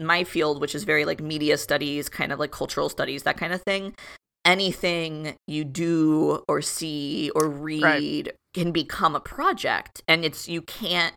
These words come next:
Speaker 2: <laughs>
Speaker 1: you're not taught how to turn that off. In fact, you're kind of encouraged not to, right? Because you wanna always sort of be, like,
Speaker 2: Right.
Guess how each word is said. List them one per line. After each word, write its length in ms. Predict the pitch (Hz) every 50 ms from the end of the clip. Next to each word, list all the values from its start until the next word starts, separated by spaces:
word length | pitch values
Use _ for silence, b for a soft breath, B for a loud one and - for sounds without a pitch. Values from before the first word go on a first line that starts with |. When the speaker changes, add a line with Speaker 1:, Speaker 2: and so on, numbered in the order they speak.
| _ _
Speaker 2:
<laughs> 600 | - - - - - - - - - - - -
Speaker 1:
you're 180 | 175 202 202 -
not 280 | - 208 208 - - -
taught 600 | - - 214 208 208 190 165 151 - 185 - - -
how 200 | - - 180 165
to 100 | 156 151
turn 340 | - - - - 160 151 147
that 180 | 147 143 - - -
off. 260 | 156 151 151 202 -
In 60 | 190 180
fact, 180 | 196 185 -
you're 60 | 175 -
kind 120 | 254 233
of 80 | 208 170
encouraged 540 | 160 147 - - 185 175 156 143 123 - 135
not 240 | 151 170 - -
to, 220 | - - - - 85
right? 260 | 120 120 151 147 -
Because 240 | - - 175 147 -
you 80 | 143 147
wanna 160 | 151 151 156
always 260 | - 147 143 143 - -
sort 140 | - 143
of 60 | 143 135
be, 80 | 147
like, 140 | 139 143 135
Speaker 2:
Right. 140 | 131 131